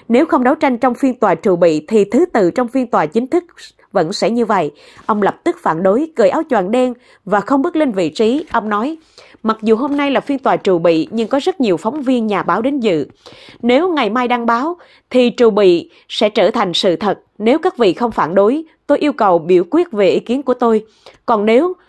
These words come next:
không thì tôi sẽ tham gia phiên tòa, tôi sẽ không tham gia phiên tòa, tôi sẽ về nước và xin từ chức."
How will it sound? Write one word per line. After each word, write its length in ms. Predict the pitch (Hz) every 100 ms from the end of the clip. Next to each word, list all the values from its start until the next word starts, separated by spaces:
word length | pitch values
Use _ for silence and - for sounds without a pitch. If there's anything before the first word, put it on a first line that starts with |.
| _ _
không 340 | - 320 294 277
thì 160 | 208
tôi 200 | - 240
sẽ 160 | 233 196
tham 220 | 240 233
gia 140 | 220
phiên 220 | 220 247 208
tòa, 240 | 208 170 -
tôi 120 | - 220
sẽ 100 | 269
không 180 | 262
tham 160 | 214 226
gia 100 | 220
phiên 200 | 214 214
tòa, 280 | - 185 151 - _
tôi 80 | -
sẽ 140 | -
về 200 | 247 214
nước 260 | 180 269 359
và 180 | 214 170
xin 240 | - 233
từ 200 | - 196
chức." 220 | 151 277